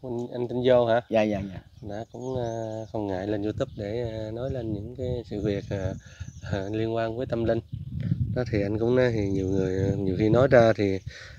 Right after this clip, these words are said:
Speaker 1: anh chị em không tin, nhưng đó là cái sự thật anh đã, à, chứng kiến và đã nhận thấy, à, cho nên mới nói ra được cái điều này. Thì thôi, anh cũng xin, à, chúc cho anh Vô, à, được nhiều mạnh khỏe nha.
Speaker 2: Dạ, dạ,
Speaker 1: Bình
Speaker 2: dạ.
Speaker 1: an may mắn.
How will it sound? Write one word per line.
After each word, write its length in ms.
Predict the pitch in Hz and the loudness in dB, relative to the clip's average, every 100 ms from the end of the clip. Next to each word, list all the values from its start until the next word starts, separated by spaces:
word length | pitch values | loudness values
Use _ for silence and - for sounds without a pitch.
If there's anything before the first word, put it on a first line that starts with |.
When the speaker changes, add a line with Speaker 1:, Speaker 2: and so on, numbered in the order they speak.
| - | -8
Speaker 1:
anh 120 | 107 104 | -4 0
chị 100 | 107 | 4
em 140 | 104 110 | 6 6
không 160 | 120 | 4
tin, 240 | 120 113 113 | 6 6 6
nhưng 320 | 113 113 113 | 6 4 2
đó 160 | 117 135 | 2 4
là 160 | 110 101 | 4 4
cái 100 | 123 | 0
sự 180 | 107 | 0
thật 160 | 101 104 - | 0 -2 -2
anh 180 | 104 101 | -4 -2
đã, 400 | 95 117 117 110 - - - _ | -2 0 0 -2 -8 -20 -20 _
à, 160 | 107 | -6
chứng 260 | 101 127 131 | -2 -2 2
kiến 340 | 127 127 156 | 6 6 6
và 420 | 127 95 90 87 90 92 | 2 2 2 -2 -2 -4
đã 60 | 107 | -2
nhận 280 | 110 98 | -4 -4
thấy, 280 | 104 120 143 165 - - - - | -4 -2 -2 -4 -14 -20 -20 -16
à, 80 | 98 | -6
cho 100 | 104 | -2
nên 240 | 107 107 | -2 -2
mới 100 | 117 | -2
nói 240 | 120 123 135 | -2 0 0
ra 140 | 113 | 0
được 120 | 98 - | -2 -2
cái 80 | 120 | -2
điều 160 | 95 | -2
này. 200 | 92 92 92 - - - _ _ _ | -4 -6 -8 -12 -20 -20 _ _ _
Thì 120 | 107 | -8
thôi, 180 | 95 107 104 104 | -4 -2 -2 -2
anh 220 | 107 107 | -2 0
cũng 80 | 110 | 0
xin, 240 | 117 113 107 | 2 4 4
à, 320 | 107 101 104 | 4 2 0
chúc 140 | 135 - | -2 -2
cho 300 | - 104 104 | 0 2 2
anh 260 | 104 104 | 2 0
Vô, 220 | 104 104 101 - - - - _ | 0 0 -2 -8 -20 -20 -20 _
à, 460 | 101 98 98 98 101 98 | -6 -2 -2 0 0 0
được 100 | 87 - | -2 -2
nhiều 180 | 92 | -2
mạnh 180 | 92 95 | -2 -4
khỏe 280 | 98 95 120 | -2 0 2
nha. 160 | 127 107 - - | 2 2 -4 -8
Speaker 2:
Dạ, 100 | 104 | -4
dạ, 180 | 98 92 | -2 -4
Speaker 1:
Bình 140 | 98 92 | -4 -4
Speaker 2:
dạ. 60 | |
Speaker 1:
an 120 | 101 104 | -2 -2
may 120 | 104 | -2
mắn. 220 | 107 131 | -2 -4